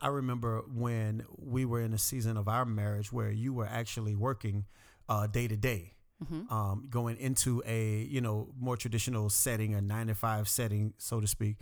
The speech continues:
Speaker 1: And I just remember how, you know, especially going into our marriage, we, we both are alike in that we're go-getters. We'll go make it happen. So just kinda seeing that from you, I remember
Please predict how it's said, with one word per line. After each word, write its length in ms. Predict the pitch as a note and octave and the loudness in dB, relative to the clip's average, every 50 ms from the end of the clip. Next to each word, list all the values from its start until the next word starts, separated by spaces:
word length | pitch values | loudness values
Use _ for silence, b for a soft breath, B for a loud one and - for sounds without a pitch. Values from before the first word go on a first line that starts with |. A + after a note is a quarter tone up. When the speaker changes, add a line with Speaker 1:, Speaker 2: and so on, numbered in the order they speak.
| B B B B B B B B B _ | B B B B B B B B B _
Speaker 1:
And 100 | - B2+ | -2 -2
I 40 | C3 C#3+ | -2 0
just 240 | D3+ F3 - - | 0 0 2 2
remember 640 | C#3 B2+ A2 A2+ A#2 B2+ C3 C3 A#2+ A2+ A2 G#2+ G#2+ - | 2 2 2 4 2 2 2 2 2 2 0 0 -2 -4
how, 640 | - - - B2 B2 A#2+ A#2 A2+ A2 G#2+ G#2+ A#2 - _ _ | -8 -6 -2 0 2 2 2 0 -2 -4 -6 -8 -12 _ _
you 120 | - B2+ B2+ | -6 -4 -2
know, 220 | B2 A2 A2+ - - - - _ - | -2 -2 -4 -6 -10 -18 -20 _ -4
especially 440 | C3 G#2+ - - F3 E3 - F3+ D#3+ | -4 -2 0 0 0 0 0 0 0
going 260 | A#2 B2 A2+ G#2+ G#2 - | 2 2 2 2 0 0
into 200 | C3+ B2+ A#2+ - | 0 0 2 2
our 140 | B2 A2 G#2+ | 2 2 2
marriage, 460 | G#2+ A2 A2 G#2+ G#2+ G#2 G#2+ A2 - | 2 2 2 2 0 0 -2 -4 -2
we, 200 | B2 C#3 D3+ D#3 | -2 0 0 0
we 200 | D#3 C#3 C3 D#3+ | 0 0 0 0
both 400 | E3+ B2+ A#2+ B2 B2+ B2 A2 - B B B B B B B - | 2 2 2 2 2 2 0 -2 B B B B B B B 4
are 200 | - A2+ A2+ - | 4 4 4 4
alike 400 | A#2+ G#2+ G#2 G#2 A2+ B2 A#2 - | 2 0 2 2 2 0 0 -2
in 220 | - C3+ A#2+ A2 | -2 -2 0 2
that 240 | G#2+ G#2+ G#2 G#2+ A#2 | 2 2 2 0 0
we're 180 | A#2+ C3 C3+ A#2+ | 2 2 2 2
go-getters. 640 | G#2 G#2 A2+ A#2 A2+ G#2+ A2 G2+ F#2 F2+ F#2+ - - | 4 4 4 4 4 4 2 2 2 -2 -4 -4 0
We'll 160 | A#2 B2+ B2+ | 2 2 4
go 120 | A2+ A#2 | 4 2
make 200 | G#2+ G#2 G#2+ G2+ | 2 2 0 0
it 60 | G2+ | 0
happen. 340 | G2+ G2+ F#2+ F#2 - - - - - | -2 -2 -4 -4 -6 -12 -18 -6 -2
So 380 | - - B2+ A#2 G#2 G2 G2+ B B B B B B B - | 0 2 4 4 4 2 0 B B B B B B B -6
just 180 | - - - - | 0 0 2 2
kinda 220 | - D3 C3+ A2+ | 4 2 4 4
seeing 500 | G2+ - - - - C#3 C3+ B2+ B2 A#2+ | 4 6 6 6 4 4 4 2 2 2
that 280 | A2 A2+ A#2 A2+ G#2+ - - _ _ - | 2 2 0 0 -4 -8 -12 _ _ -10
from 420 | - - - - B2+ A#2+ A2+ A2 | -8 -6 -4 -2 0 2 2 2
you, 440 | A2 A2 A#2 C3+ D#3+ E3+ E3 C#3+ B2+ | 2 2 2 2 2 2 2 2 2
I 60 | A2+ | 2
remember 460 | B2 B2+ C3 B2 B2+ B2+ B2 A2 A2 | 2 2 2 2 2 0 0 0 -2